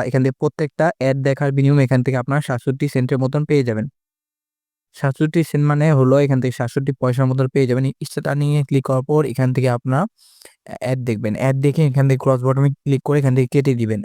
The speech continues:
আর কেটে দেওয়ার পরই এখান থেকে আপনার সাতষট্টি পয়সার মতন এখান থেকে আপনারা পেয়ে যাবেন একদম ফ্রিতে। আর উইথড্রটা কিন্তু একদম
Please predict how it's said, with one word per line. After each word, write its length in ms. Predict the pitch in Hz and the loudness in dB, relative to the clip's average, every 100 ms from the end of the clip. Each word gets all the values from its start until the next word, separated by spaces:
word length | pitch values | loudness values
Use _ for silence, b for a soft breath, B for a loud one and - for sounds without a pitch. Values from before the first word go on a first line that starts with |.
| - | -6
আর 160 | 113 117 | -4 -2
কেটে 240 | 120 143 143 | 0 0 2
দেওয়ার 200 | 147 143 | 2 2
পরই 320 | - 143 147 175 | 2 4 4 2
এখান 220 | 135 131 | 2 0
থেকে 160 | 131 135 | 0 -2
আপনার 280 | 127 135 131 | -2 0 0
সাতষট্টি 380 | - 127 139 135 | 0 -4 -4 -6
পয়সার 320 | - 127 139 | -4 -2 -2
মতন 220 | 131 135 175 | -2 0 0
এখান 180 | 143 123 | 0 0
থেকে 140 | 127 | 0
আপনারা 240 | 120 123 135 | -2 -4 0
পেয়ে 180 | 180 156 | 2 2
যাবেন 220 | 127 110 | 2 0
একদম 260 | 120 131 143 | 0 0 -2
ফ্রিতে। 340 | - 139 120 117 B B B B | -2 -2 -2 -8 B B B B
আর 140 | 120 123 | -2 0
উইথড্রটা 360 | 127 143 151 | 2 2 2
কিন্তু 240 | 151 156 156 | 2 0 0
একদম 320 | 135 135 143 | -2 0 0